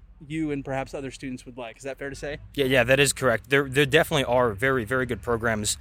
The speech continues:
Speaker 2: and classes already in place, um, movements that are already happening that are working towards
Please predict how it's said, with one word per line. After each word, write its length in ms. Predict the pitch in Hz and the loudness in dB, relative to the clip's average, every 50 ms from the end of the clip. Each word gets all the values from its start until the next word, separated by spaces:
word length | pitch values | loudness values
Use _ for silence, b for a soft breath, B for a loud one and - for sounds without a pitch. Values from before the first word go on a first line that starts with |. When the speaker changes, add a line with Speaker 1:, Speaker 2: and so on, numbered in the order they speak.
| b b b b b b - | b b b b b b -12
Speaker 2:
and 100 | 117 113 | -10 -6
classes 360 | - 131 117 110 110 107 - | -2 -2 -2 -2 -2 -6 -6
already 320 | - 113 117 117 117 117 | -4 -2 -2 -2 -2 -4
in 100 | 113 107 101 | -6 -6 -8
place, 560 | - - 127 123 120 117 117 - - - - | -8 -4 0 0 0 0 0 0 -2 -2 -2
um, 360 | 120 110 104 95 95 95 98 | -2 -4 -4 -6 -8 -12 -14
movements 380 | 107 110 117 120 113 120 110 - | -10 -8 -8 -6 -6 -6 -8 -6
that 80 | 107 110 | -6 -6
are 20 | |
already 160 | 107 104 104 | -6 -6 -6
happening 400 | 104 123 117 113 - 123 110 104 | -6 -6 -6 -6 -8 -8 -8 -6
that 100 | 101 98 | -6 -6
are 140 | 98 92 - b b b b b | -8 -8 -10 b b b b b
working 280 | - 113 110 - 110 104 | -8 -8 -6 -6 -8 -8
towards 420 | - 110 110 110 104 98 - - | -6 -4 -4 -4 -4 -6 -8 -10